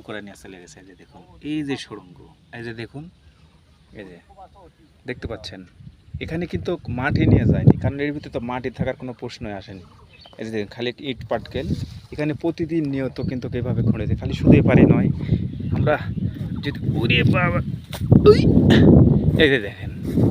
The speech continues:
প্রতিদিন খোঁড়ে, কিছু না কিছু খোঁড়ে। কি জন্য খোঁড়ে? এখানে কিছু না কিছু পায়, কিন্তু অনেকেই কিন্তু পায়, কিন্তু পালে কি, কি বলবে বলেন? এই যে দেখেন, এই যে, এই যে এই পাশে যদি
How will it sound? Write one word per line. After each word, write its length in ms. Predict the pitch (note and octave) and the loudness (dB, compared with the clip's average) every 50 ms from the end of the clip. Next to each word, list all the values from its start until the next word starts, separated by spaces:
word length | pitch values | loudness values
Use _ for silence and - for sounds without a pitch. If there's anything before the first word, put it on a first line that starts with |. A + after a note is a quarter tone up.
| - - - - - - - - - - - - | 2 0 0 0 -2 -4 -4 -2 0 4 4 6
প্রতিদিন 420 | - - - - - - - - - - - | 6 6 4 4 4 6 6 6 6 4 2
খোঁড়ে, 240 | - C3 - - G#3 - - - - - - - - - - | -2 -4 -4 -4 -4 -4 -4 0 0 0 -2 -2 -10 -10 -6
কিছু 180 | F#3 - - F#3+ F#3 | -4 0 0 2 2
না 60 | F#3 F3 - | 2 0 0
কিছু 160 | E3+ D#3+ - - - | -2 -6 -6 -6 -2
খোঁড়ে। 240 | - - - - - - - - - - - - - - - - - - | 2 6 6 6 6 4 2 0 -2 -2 -4 -2 0 0 0 0 0 -2
কি 80 | - - - | -4 -2 -2
জন্য 140 | F#3+ F3+ F3+ F#3 F3+ - | -2 -2 0 -2 -2 -2
খোঁড়ে? 200 | - E3 E3 G3+ C#4 D4+ - - - - - - - - - - | 0 0 0 0 -2 -4 -6 -8 -8 -6 -4 -4 -2 -2 -2 -2
এখানে 220 | B2 - - - - - | -2 0 0 0 -2 -4
কিছু 160 | - - - B2 A#2+ | -6 -8 -6 -6 -6
না 60 | B2 B2 - | -4 -2 -2
কিছু 140 | - - - - - | -2 -2 -2 -6 -6
পায়, 160 | G#2 G#2 G2 - - | -6 -6 -6 -6 -10
কিন্তু 160 | - - - - - B2 | -8 -8 -6 -4 -2 0
অনেকেই 280 | A#2+ - - - - - - - | 0 2 6 8 8 8 8 6
কিন্তু 160 | - - - - - | 2 0 -4 -8 -6
পায়, 140 | - - - - | -4 0 2 4
কিন্তু 140 | - - - - | 6 6 6 8
পালে 180 | - - - - - | 6 6 6 6 4
কি, 60 | - - - - | 4 4 4 4
কি 80 | - - - A#2+ | 4 2 2 2
বলবে 280 | A#2+ - - A#2+ B2 A#2+ A2+ - - - - - - - - - - - - - - - | 2 2 2 0 0 -4 -8 -10 -14 -16 -18 -16 -16 -18 -18 -16 -16 -14 -12 -12 -10 -8
বলেন? 220 | - G#3 - - - - - - - - - - | -6 -6 -6 -6 -8 -10 -10 -10 -6 -4 -4 -4
এই 40 | G2+ | -4
যে 60 | G2+ - - | -4 -6 -6
দেখেন, 200 | - - - - - - - - - - - - - - - - - - - - - - - | -8 -10 -10 -6 -2 -2 -2 -2 0 2 4 6 6 6 4 4 2 2 2 0 -2 -2 -4
এই 60 | A2 | -4
যে, 80 | - - - - - - - - | -4 0 2 2 2 2 0 0
এই 120 | - - - | 4 6 6
যে 40 | C#3 C3 | 6 6
এই 60 | - - | 4 4
পাশে 180 | A#2+ A#2 - B2+ A2 A#2+ | 2 0 0 -4 -6 -6
যদি 140 | A2+ - | -4 -4